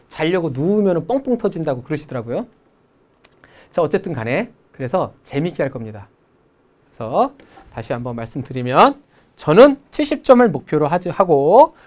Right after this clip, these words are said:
교재 위주로 수업할 거고 난이도 위주로 수업을 할 거고 면부책 계산 문제 쉽게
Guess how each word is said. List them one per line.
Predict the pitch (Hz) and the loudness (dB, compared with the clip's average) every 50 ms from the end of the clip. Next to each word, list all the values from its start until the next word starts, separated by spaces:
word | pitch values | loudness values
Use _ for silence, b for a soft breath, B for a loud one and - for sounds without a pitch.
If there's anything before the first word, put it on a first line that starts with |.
| b b | b b
교재 | - - 165 170 165 214 214 196 | -2 2 2 4 8 8 8 10
위주로 | 170 151 143 160 160 165 170 | 8 6 2 0 -2 -2 -2
수업할 | 156 - - - 190 180 180 151 127 - | -2 -2 -2 -2 -2 -2 -2 -4 -8 -4
거고 | - 139 131 - 208 160 - 185 | -4 -4 0 4 6 6 6 6
난이도 | 147 113 120 127 151 180 170 170 156 135 | 2 0 -2 0 0 0 2 2 2 2
위주로 | 127 127 127 143 127 127 123 143 185 247 302 - b b b b | 2 -2 -6 -6 -4 -2 0 2 4 4 4 2 b b b b
수업을 | b - - 170 156 143 135 135 135 | b -10 -2 -2 -2 0 -2 -4 -4
할 | 151 165 165 | -4 -4 -4
거고 | - 147 135 135 175 214 262 294 294 b b b b b | -4 -6 -2 4 6 8 8 6 6 b b b b b
면부책 | - 135 131 147 151 160 147 - - 160 156 | -4 -2 -2 -2 -4 -8 -8 -2 -2 -2 -2
계산 | - 139 127 - 156 143 | -2 -6 -2 -2 -2 -2
문제 | 135 131 131 131 131 | -2 -6 -6 -6 -8
쉽게 | 123 - - - _ _ - 220 240 277 - | -10 -10 -18 -20 _ _ 4 4 4 4 0